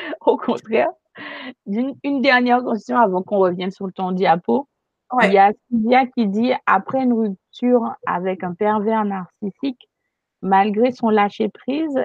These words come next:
Speaker 1: elle est toujours aussi méfiante. »
Speaker 2: Hmm. Mais oui, c'est normal, parce que le mental, euh, la pousse à revenir en arrière et à regarder dans son passé. « Mais regarde, euh, ce que tu as vécu, euh, euh, il va t'arriver toujours la même chose. »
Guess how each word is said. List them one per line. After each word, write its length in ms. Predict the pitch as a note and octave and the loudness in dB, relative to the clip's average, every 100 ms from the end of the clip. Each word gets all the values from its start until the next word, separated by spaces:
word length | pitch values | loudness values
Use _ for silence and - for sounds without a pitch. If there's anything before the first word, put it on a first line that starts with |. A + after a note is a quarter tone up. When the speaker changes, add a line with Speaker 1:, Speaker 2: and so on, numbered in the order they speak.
| - | -4
Speaker 1:
elle 200 | F3 F#3+ | -4 -2
est 220 | G#3+ - | -4 -6
toujours 420 | D#4 D4 C#4 D4 | -6 -4 -4 -2
aussi 300 | C4 - - B3+ | -2 -4 -6 -4
méfiante. » 520 | A#3 - - F#3 E3 - _ _ _ _ _ _ _ A#3+ | -4 -6 -12 -14 -14 -20 _ _ _ _ _ _ _ -6
Speaker 2:
Hmm. 220 | A#3+ G#3+ - _ _ _ _ _ _ _ _ | -2 -2 -4 _ _ _ _ _ _ _ _
Mais 120 | A3+ B3 | -4 -2
oui, 260 | D4+ E4 _ _ _ _ _ _ _ - _ | -2 -6 _ _ _ _ _ _ _ -20 _
c'est 160 | - | -6
normal, 580 | A#3+ A#3 A#3+ C#4+ C#4 A3+ - _ _ | 0 2 4 4 2 -2 -8 _ _
parce 160 | A3 A3+ | -10 -8
que 100 | C4+ | -4
le 120 | A#3+ | -2
mental, 440 | A#3+ A#3+ C4 C4 | -2 0 0 2
euh, 520 | B3+ A3 A3 F#3 G#3+ G#3 | 0 0 -2 -6 -6 -4
la 160 | G#3+ G#3 | 0 0
pousse 260 | - D#4 B3 | 0 -6 -2
à 60 | |
revenir 420 | G#3 A#3+ B3+ C4 | -2 2 2 2
en 100 | B3+ | 2
arrière 360 | A#3+ A3+ C4+ D4+ | 2 2 4 4
et 60 | A#3+ | 4
à 100 | A3 | 0
regarder 340 | A3 A#3 C4 | 0 -2 -2
dans 140 | A#3+ | -2
son 180 | A#3+ B3 | -4 -6
passé. « 380 | A3+ A3+ - F#4 | -4 -4 0 -2
Mais 80 | C#4+ | 0
regarde, 460 | C4+ E4 G4 G4 C4 | -4 -2 0 2 0
euh, 300 | A#3+ A#3 A3+ | -2 -2 -2
ce 100 | - | -4
que 80 | C4 | -12
tu 200 | - A3+ | -6 -4
as 60 | |
vécu, 480 | A3+ C4+ - F#4+ C4+ | -4 -4 2 2 2
euh, 320 | A3+ G#3+ G#3 G#3 _ - - _ G#3 | 0 0 -2 -4 _ -20 -20 _ 0
euh, 80 | |
il 80 | A3 | 2
va 100 | A3+ | 2
t'arriver 360 | A3+ A3+ A#3+ C4+ | 2 2 2 0
toujours 240 | C4+ E4 | 0 2
la 100 | E4 | 2
même 180 | D#4 E4+ | 4 2
chose. » 400 | - G4+ F#4 | 2 2 4